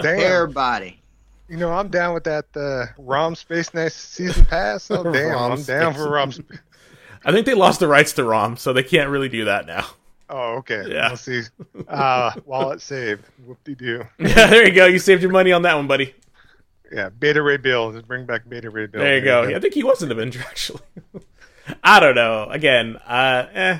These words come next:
Speaker 3: I'm gonna, I'm gonna, I don't know. Let's move on.
Speaker 1: Or, yes, let's move
Speaker 3: <laughs> Let's
Speaker 1: on.
Speaker 3: move on. Uh,
Speaker 1: I'll, I'll get that Tony Stark alcoholic skin.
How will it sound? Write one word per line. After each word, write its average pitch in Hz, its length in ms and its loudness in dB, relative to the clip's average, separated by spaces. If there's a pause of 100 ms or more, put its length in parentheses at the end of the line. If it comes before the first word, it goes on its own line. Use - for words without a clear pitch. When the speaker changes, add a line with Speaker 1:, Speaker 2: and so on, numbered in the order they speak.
(140)
Speaker 3:
I'm 147 140 -10
gonna, 156 360 -2 (100)
I'm 135 140 -8
gonna, 151 340 -4 (380)
I 101 360 -8
don't 57 120 -20
know. 52 60 -20 (920)
Let's 226 180 0
move 139 160 -4
on. 87 240 -10
Speaker 1:
Or, 127 320 -6 (320)
yes, 139 300 0
let's 135 200 -4
move 131 200 -4
Speaker 3:
<laughs> - 20 0
Let's - 220 0
Speaker 1:
on. 139 100 -8
Speaker 3:
move 107 180 -8
on. 101 320 -10 (180)
Uh, 113 220 -6 (1200)
Speaker 1:
I'll, 139 120 -12 (100)
I'll 147 140 -4
get 143 160 -4
that 131 220 -6
Tony 135 240 -10
Stark 135 320 -8
alcoholic 123 560 -8
skin. 113 400 -14